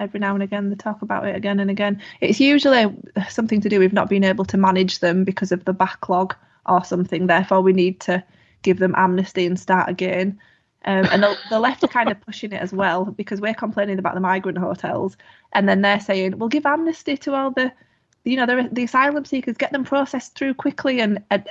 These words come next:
and let them adopt British culture and all this kind of stuff, and then we can start again, and you don't need migrant hotels." And it's like,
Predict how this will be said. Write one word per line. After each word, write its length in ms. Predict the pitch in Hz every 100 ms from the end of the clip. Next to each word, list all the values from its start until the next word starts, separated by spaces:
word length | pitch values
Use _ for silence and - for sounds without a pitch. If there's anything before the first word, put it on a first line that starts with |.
| -
and 160 | 220
let 140 | 233 262
them 120 | 247
adopt 400 | 247 247 - -
British 320 | 254 - 254
culture 360 | - 180 - 214
and 100 | 220
all 100 | 214
this 160 | 240
kind 240 | - 214 202
of 60 |
stuff, 160 | 202 208
and 140 | 214 254
then 100 | 277
we 80 |
can 160 | 269 262
start 300 | - 262 -
again, 200 | 240 277
and 120 | 240
you 60 | 226
don't 160 | 240
need 200 | 247 262
migrant 340 | 233 214 214 190
hotels." 600 | 202 196 190 170 196 - - - - - _ _
And 80 | 262
it's 160 | 247 254
like, 220 | 254